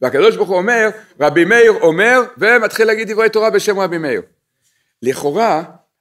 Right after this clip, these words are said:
הרי זה פלא. הדבר הזה פלא. זאת אומרת, יש לימוד זכות על רבי מאיר. ורבא בר שילא לימד זכות על רבי מאיר, כמו שאנחנו רואים מהמעשה. הקדוש ברוך הוא לא יודע את הלימוד זכות הזאת. הרי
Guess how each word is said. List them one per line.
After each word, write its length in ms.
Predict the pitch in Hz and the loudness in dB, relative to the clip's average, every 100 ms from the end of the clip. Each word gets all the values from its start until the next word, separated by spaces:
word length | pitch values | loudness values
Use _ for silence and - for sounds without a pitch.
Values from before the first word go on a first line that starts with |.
| - | -12
הרי 340 | 135 220 202 | -4 -2 -2
זה 200 | - 175 | -2 -4
פלא. 260 | 185 139 87 - _ _ _ 131 | -2 -2 -2 -12 _ _ _ -10
הדבר 240 | 156 202 | -6 -2
הזה 200 | 208 180 | -2 -4
פלא. 300 | 185 123 80 - _ _ _ _ 107 | -4 -6 -6 -14 _ _ _ _ -6
זאת 220 | 151 156 | -4 -2
אומרת, 460 | 165 226 190 190 160 | -2 -2 -2 -2 0
יש 280 | 220 226 | 0 0
לימוד 340 | 214 175 220 - | -4 -4 -4 -6
זכות 580 | - 170 185 220 - - | -6 0 0 0 -8 -6
על 200 | 170 170 | -2 0
רבי 180 | 165 175 | 0 0
מאיר. 280 | 147 90 - _ _ _ _ _ 135 | -2 -4 -8 _ _ _ _ _ -2
ורבא 340 | 147 220 220 | 0 2 2
בר 180 | 190 175 | 0 -2
שילא 360 | - 160 151 165 190 139 | -2 -2 2 0 -2 -4
לימד 320 | 151 196 214 | -2 -2 -2
זכות 500 | - 190 220 - _ _ 143 | 0 0 0 -6 _ _ -4
על 120 | 180 | -2
רבי 200 | 196 220 | 0 0
מאיר, 240 | 240 220 | -2 -4
כמו 180 | 190 208 | -6 -6
שאנחנו 260 | 208 202 196 | -4 -4 -2
רואים 220 | 208 185 - _ - | -2 -4 -14 _ -6
מהמעשה. 520 | 165 160 143 - 92 - _ _ _ _ _ | -4 -2 -2 -4 -8 -12 _ _ _ _ _
הקדוש 380 | 101 110 127 190 | -10 -6 -4 -4
ברוך 180 | 202 190 | -4 -4
הוא 120 | 123 | -2
לא 60 | 123 | 0
יודע 400 | 170 160 185 180 | 0 0 -2 -2
את 120 | 180 | -4
הלימוד 280 | 175 185 190 | -6 -8 -6
זכות 240 | - 208 | -6 -4
הזאת. 360 | 190 127 143 - _ _ _ _ _ _ _ | -4 -6 -8 -10 _ _ _ _ _ _ _
הרי 500 | 127 180 214 180 175 | -2 0 0 0 -2